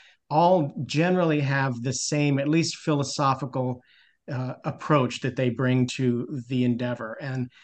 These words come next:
and that is people are understandably very upset when they hear about the kinds of really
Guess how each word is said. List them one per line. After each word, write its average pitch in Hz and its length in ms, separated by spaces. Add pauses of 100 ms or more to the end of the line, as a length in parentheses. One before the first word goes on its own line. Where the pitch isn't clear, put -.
(120)
and 156 160
that 175 200
is 151 340
people 160 600
are 139 460 (320)
understandably 143 920
very 139 500
upset 123 560
when 135 160
they 127 140
hear 175 420
about 120 440 (540)
the 127 220
kinds 147 540
of 131 440
really 147 420